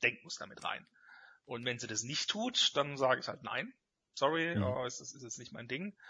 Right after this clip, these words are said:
Speaker 1: Ähm, wenn's etwas ist, wo ich weiß, da habe ich keine Zeit für, das hatten wir ja auch schon, ähm, dann, dann, äh, gucke ich, kenn ich jemand, der dem helfen kann?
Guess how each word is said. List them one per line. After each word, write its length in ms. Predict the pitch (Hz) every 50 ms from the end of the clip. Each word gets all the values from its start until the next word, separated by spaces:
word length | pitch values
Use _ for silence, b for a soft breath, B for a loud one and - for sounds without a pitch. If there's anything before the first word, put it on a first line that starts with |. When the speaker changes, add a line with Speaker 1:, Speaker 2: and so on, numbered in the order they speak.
| B B B B B B B B -
Speaker 1:
Ähm, 560 | 131 127 127 131 131 131 131 131 123 123 120 120
wenn's 300 | 120 123 123 139 147 131
etwas 240 | 131 131 131 131 -
ist, 300 | - 131 123 - - 127
wo 220 | 123 117 117 123 120
ich 580 | 120 113 - - - - - - - - - _ 135 120
weiß, 340 | - 113 104 120 127 123 -
da 80 | - 117
habe 80 | 98
ich 80 | 95 -
keine 220 | - 123 117 117
Zeit 280 | - - 123 135 165 -
für, 220 | - 165 160 165
das 220 | 151 143 - - -
hatten 180 | 123 - - 120
wir 60 | 110
ja 80 | 113 107
auch 140 | 127 143
schon, 240 | - - 160 160 160 B B B B B B B B B B B _ _
ähm, 640 | - 127 131 131 135 135 135 131 131 135 131 131 - _ _ _ _ _ _ _ _ _ _
dann, 480 | - 131 117 120 120 120 120 120 120 120
dann, 400 | 120 113 113 113 117 117 117 117
äh, 500 | 117 117 113 113 113 113 113 113 113 120 -
gucke 200 | - 127 117 127
ich, 180 | 113 - - -
kenn 200 | - 156 151 151
ich 160 | 156 151 -
jemand, 420 | 160 151 147 151 151 151 - - -
der 140 | 127 120
dem 140 | - 120 120
helfen 260 | 139 147 190 196 214
kann? 240 | - 202 214 226 214